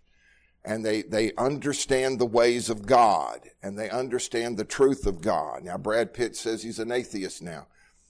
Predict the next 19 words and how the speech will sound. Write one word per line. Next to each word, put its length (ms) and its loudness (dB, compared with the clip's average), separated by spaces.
and 220 -6
Oprah, 340 -2
which 240 -6
is 200 -8
the 100 -6
most 480 -6
unintellectual, 1300 -2
anti-intellectual, 1200 -4
unsmart 840 -2
thing 340 -2
anybody 480 -2
can 220 -6
ever 180 -4
do 300 0
is 100 -8
be 140 -8
an 100 -10
atheist, 560 -8
'cause 300 -10